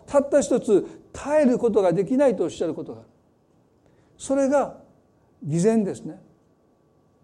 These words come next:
心にもないことを神に申し上げること。心のこもっていない賛美。ですから、もし私たちの賛美に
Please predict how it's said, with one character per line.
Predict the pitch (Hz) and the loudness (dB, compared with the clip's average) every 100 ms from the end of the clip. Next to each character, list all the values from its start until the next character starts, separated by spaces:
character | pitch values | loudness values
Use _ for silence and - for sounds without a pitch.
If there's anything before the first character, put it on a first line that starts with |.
| _ _ _ | _ _ _
心 | - 262 294 269 233 | -8 0 4 6 6
に | 202 | 4
も | 190 | 0
な | 175 185 240 285 | -2 -6 -2 0
い | 220 143 - - | 0 -4 -10 -18
こ | - 190 | -8 -4
と | 208 262 | 0 0
を | 202 | 0
神 | - 196 175 | -2 -6 -6
に | 160 | -6
申 | 175 | -6
し | 156 | -6
上 | 170 | -6
げ | 156 | -4
る | 156 | -6
こ | 165 | -10
と。 | 147 127 _ _ _ _ _ _ _ _ _ _ _ _ _ _ _ _ _ _ - | -16 -20 _ _ _ _ _ _ _ _ _ _ _ _ _ _ _ _ _ _ 0
心 | 294 262 277 233 | 0 6 8 8
の | 202 | 6
こ | - 277 | 4 8
も | 294 | 8
っ | 285 | 6
て | - 269 | 4 4
い | |
な | 285 285 | 6 4
い | |
賛 | 202 196 175 | 0 -6 -8
美。 | 131 - _ _ _ _ _ _ _ _ _ 247 _ _ _ _ _ _ _ _ _ _ - | -8 -14 _ _ _ _ _ _ _ _ _ -20 _ _ _ _ _ _ _ _ _ _ -2
で | 262 | 4
す | |
か | 254 | 6
ら、 | |
も | 302 | 8
し | 277 | 6
私 | 277 294 | 4 4
た | 277 | 2
ち | 254 | 2
の | 233 214 196 - - _ _ - _ _ | 2 2 -2 -8 -20 _ _ -20 _ _
賛 | - 277 269 | 2 6 8
美 | 208 | 8
に | 214 208 175 | 4 2 0